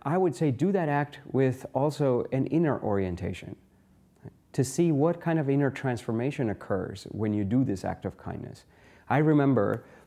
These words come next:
this beautiful, I, after I talked to a bunch of young people, they gave me a bouquet. Right? They gave me a couple of bouquets, in fact. And what I did was I, I opened up these bouquets at the end, and I said, "Okay, everybody take a flower, go out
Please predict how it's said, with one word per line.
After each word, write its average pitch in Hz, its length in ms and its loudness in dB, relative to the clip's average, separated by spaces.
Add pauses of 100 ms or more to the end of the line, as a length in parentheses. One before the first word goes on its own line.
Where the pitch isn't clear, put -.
this 113 200 2
beautiful, 117 600 0
I, 110 300 0
after 113 720 2
I 98 340 -2
talked - 360 -2
to 107 120 0
a 98 60 0
bunch 117 240 0
of 101 100 0
young 131 220 2
people, 101 400 -2 (180)
they 113 100 2
gave 123 220 2
me 131 80 4
a 107 60 0
bouquet. 95 540 -2 (400)
Right? 107 120 -8
They 117 100 2
gave 120 160 4
me 127 100 4
a - 20 2
couple 147 340 0
of 95 120 0
bouquets, 98 400 -4
in 98 100 -2
fact. 101 280 -2 (220)
And 120 520 0
what 123 220 2
I 117 80 2
did 147 200 4
was 131 180 2
I, 113 120 4 (180)
I 110 140 2
opened 151 340 2
up 131 80 -2
these 123 180 2
bouquets 113 500 -2
at 104 100 -2
the 107 120 -2
end, 101 360 -4 (240)
and 113 120 -2
I 113 80 -2
said, 120 220 0
"Okay, 147 300 2
everybody 170 420 2
take 156 220 0
a 180 60 0
flower, 113 460 0 (320)
go 143 240 4
out 120 320 2